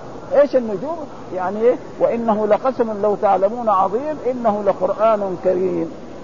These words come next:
ها؟ جواب القسم إيه؟ "إنه لقرآن كريم في كتاب مكنون لا يمسه إلا المطهرون". والمراد المطهرون هنا الملائكة، يعني إيه؟ المراد به المطهرون. أما الناس نحن سمى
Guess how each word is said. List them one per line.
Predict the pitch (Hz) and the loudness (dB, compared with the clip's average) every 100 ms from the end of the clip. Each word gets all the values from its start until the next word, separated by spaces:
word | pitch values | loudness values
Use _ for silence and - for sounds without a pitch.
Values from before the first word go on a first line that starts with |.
| - - | -16 -6
ها؟ | 175 226 285 - | -2 -2 -2 0
جواب | 208 214 214 | 2 2 2
القسم | - 240 214 | -2 -2 0
إيه؟ | 190 214 269 233 | 2 4 4 2
"إنه | 214 220 214 | 0 0 0
لقرآن | 196 190 185 220 196 180 180 | 0 0 4 4 2 -4 -2
كريم | 190 240 269 | -2 -2 -4
في | 226 196 190 | -6 -6 -2
كتاب | 233 214 190 | 4 4 2
مكنون | 185 170 180 214 262 233 | -2 -4 -4 -6 -4 2
لا | 214 196 185 | 4 6 4
يمسه | 226 - 208 190 220 554 - - - - | 2 -2 2 6 8 6 4 -4 -18 -2
إلا | 247 269 269 | 0 2 2
المطهرون". | 240 208 - 185 - 160 147 131 - - 180 | 0 -2 -2 -2 0 0 0 -6 -12 -6 -2
والمراد | 214 220 285 277 | 0 2 2 2
المطهرون | 247 226 202 208 190 214 294 | -2 -8 -2 0 2 2 2
هنا | 254 277 | 0 0
الملائكة، | 254 247 269 240 143 117 - - - - - - - - - | -2 0 2 2 0 -8 -14 -16 -16 -18 -16 -16 -16 -14 -12
يعني | 131 151 | -10 -4
إيه؟ | 170 208 277 226 | 2 4 2 0
المراد | 185 175 202 254 214 | -4 2 4 4 2
به | 196 254 285 226 | -2 -2 0 0
المطهرون. | 214 214 196 156 151 - - - - - 262 | -2 -4 -4 -2 -4 -4 -8 -14 -14 -4 -2
أما | 277 285 | 2 2
الناس | 269 254 269 254 - | 2 2 2 2 -2
نحن | 233 202 226 269 - - - - | -6 0 2 2 0 -10 -4 -2
سمى | 240 226 294 | 0 2 2